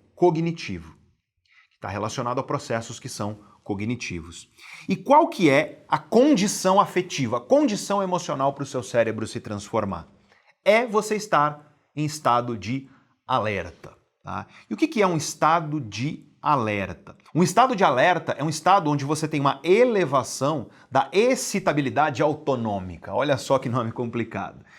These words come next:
Eu vou te dar um exemplo do que é um estado de alerta, tá? Quando você acorda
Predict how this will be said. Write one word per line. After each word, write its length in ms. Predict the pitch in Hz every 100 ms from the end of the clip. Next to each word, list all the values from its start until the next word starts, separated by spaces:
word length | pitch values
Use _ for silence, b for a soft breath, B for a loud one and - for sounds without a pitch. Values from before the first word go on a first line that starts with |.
| B B
Eu 60 | 330
vou 60 |
te 100 | 359
dar 80 | 294
um 80 | 302
exemplo 380 | 226 185 156 135
do 120 | 135
que 100 | 135
é 80 | 127
um 60 |
estado 320 | 127 - 117
de 100 | 117
alerta, 560 | 131 123 98 117 - - -
tá? 340 | 95 131 156 B B B
Quando 260 | - 254 269
você 560 | 226 - - 139 120 -
acorda 840 | 143 147 151 156 170 165 185 190